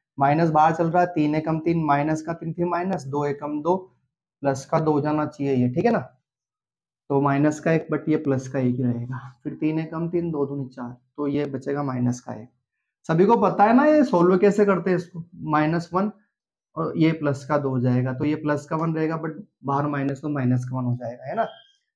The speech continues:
देखो इसका, इसमें क्या, माइनस का वन, दो एकम दो। ठीक है,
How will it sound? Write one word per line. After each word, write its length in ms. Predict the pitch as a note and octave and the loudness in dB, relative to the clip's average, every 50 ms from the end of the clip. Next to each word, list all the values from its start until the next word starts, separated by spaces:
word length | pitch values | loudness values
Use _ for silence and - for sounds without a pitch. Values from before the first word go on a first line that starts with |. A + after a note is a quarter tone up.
| _ - | _ 0
देखो 180 | C#3+ C#3 D3 | 2 4 4
इसका, 220 | C#3+ - - - C#3+ | 2 2 2 0 0
इसमें 220 | C3+ C#3+ D3 C#3+ | 0 0 0 0
क्या, 80 | D3+ D3+ | 0 2
माइनस 340 | D3 C#3 C3+ C3 C#3 C#3 C#3 | 2 0 0 0 -2 -4 -4
का 120 | - D3+ | -6 -6
वन, 180 | D3+ D#3 E3+ E3+ E3+ - _ _ _ _ _ _ _ _ _ _ _ _ _ _ _ _ _ _ _ _ _ _ _ - | -4 -4 -4 -4 -6 -10 _ _ _ _ _ _ _ _ _ _ _ _ _ _ _ _ _ _ _ _ _ _ _ 0
दो 120 | C3+ C#3 | 2 4
एकम 300 | C#3 C#3 C#3 C#3+ C3+ C3+ | 4 4 2 -2 -4 -4
दो। 100 | C3+ C#3 | -4 -4
ठीक 220 | C3 C#3 G#3 A3 - | 0 0 2 2 2
है, 140 | A#3 - | 0 -2